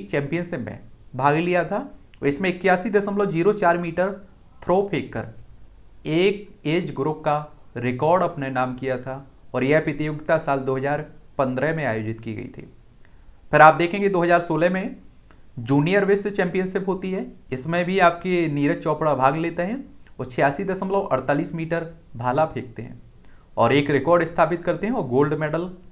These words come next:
अपने नाम करते हैं। फिर साल दो हज़ार सोलह में ही आप देखेंगे दक्षिण एशियाई खेलों में भी इन्होंने भाग लिया था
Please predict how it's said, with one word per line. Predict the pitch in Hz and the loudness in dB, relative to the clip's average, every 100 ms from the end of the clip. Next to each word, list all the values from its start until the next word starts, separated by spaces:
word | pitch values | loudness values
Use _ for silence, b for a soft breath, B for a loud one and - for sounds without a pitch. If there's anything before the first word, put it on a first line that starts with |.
| - | -10
अपने | 117 131 127 | -8 -6 -4
नाम | 123 123 - - | -2 -4 -6 -6
करते | 135 131 139 | -4 -4 -6
हैं। | 110 - - - - b b b b - | -10 -12 -20 -20 -20 b b b b 0
फिर | 151 | 4
साल | 180 165 | 8 8
दो | 196 | 6
हज़ार | 196 202 208 | 4 4 4
सोलह | 202 175 190 | 4 2 2
में | 202 | 2
ही | 208 | 2
आप | 185 143 | 2 2
देखेंगे | 147 156 185 165 - B B - | 0 -2 -2 -2 -4 B B -14
दक्षिण | 117 143 143 185 | 0 2 4 2
एशियाई | 175 175 180 180 | 2 0 0 2
खेलों | 185 175 175 | 0 -2 -2
में | 180 190 - - - | -4 -8 -12 -18 -6
भी | 139 | -2
इन्होंने | 156 170 175 | 0 0 0
भाग | 170 170 | 2 2
लिया | 170 170 | 2 0
था | 170 | 0